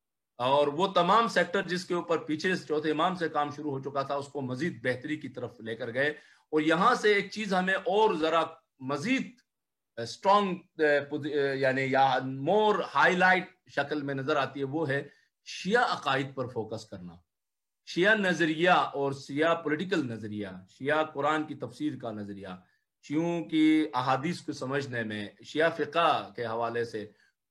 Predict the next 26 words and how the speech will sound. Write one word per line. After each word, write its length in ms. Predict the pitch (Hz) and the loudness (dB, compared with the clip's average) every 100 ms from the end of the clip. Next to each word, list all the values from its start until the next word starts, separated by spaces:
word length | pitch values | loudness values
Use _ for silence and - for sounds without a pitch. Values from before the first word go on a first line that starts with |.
| 131 | -2
वो 320 | 202 285 202 | 4 4 4
ज्यादा 260 | 190 202 220 | 4 6 6
highlight 680 | 160 175 185 208 196 135 - 123 | 4 4 6 8 6 2 -10 -8
हो 80 | 127 | -6
जाती 360 | 113 113 117 | -4 -6 -8
है 60 | 110 | -8
और 360 | 104 196 233 135 | 2 6 8 6
ज्यादा 260 | 123 117 | 0 0
highlight 500 | 113 117 127 127 123 | -2 0 2 0 0
करके, 340 | 117 117 135 147 | -8 -4 -2 -2
अ, 880 | - _ _ _ 113 120 117 113 104 143 | -4 _ _ _ -4 0 0 0 -2 0
पेश 220 | 143 139 | 0 0
किया 180 | 123 107 | -4 -2
जाता 320 | 107 104 104 | -4 -6 -8
है। 240 | 101 98 _ _ _ _ _ 135 | -10 -14 _ _ _ _ _ -4
अब, 240 | 139 135 147 | -4 -4 -8
उम, 540 | 147 147 147 139 135 _ - | -6 -6 -6 -8 -12 _ -2
और 140 | 190 220 | 4 4
एक 180 | - | 4
मंसूबा 600 | 185 156 170 180 240 285 | 0 0 0 4 6 8
नजर 260 | 302 233 175 | 6 6 4
आता 260 | 147 147 135 | 4 4 4
है, 140 | 123 | 4
रहबर 280 | 135 139 - | 2 2 0
फरमाते 480 | 127 117 117 147 135 | -2 -6 -4 -2 0
हैं 300 | 110 107 | -2 -8